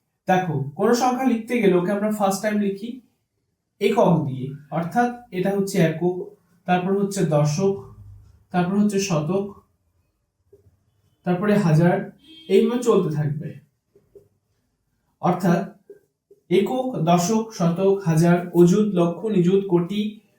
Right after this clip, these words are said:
দশ কোটি, আরব চলতে থাকবে। কিন্তু এই যে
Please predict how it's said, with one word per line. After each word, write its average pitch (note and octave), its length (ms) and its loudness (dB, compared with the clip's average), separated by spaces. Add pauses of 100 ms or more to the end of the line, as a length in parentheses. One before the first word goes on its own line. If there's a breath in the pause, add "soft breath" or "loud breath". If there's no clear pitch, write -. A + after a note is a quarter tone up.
(180 soft breath)
দশ F3 260 0
কোটি, G#3 540 -2 (160)
আরব G3 480 2 (300 loud breath)
চলতে B3+ 300 0
থাকবে। D3+ 440 -4 (960)
কিন্তু G#3 320 -2
এই A#3 280 0
যে F3 240 4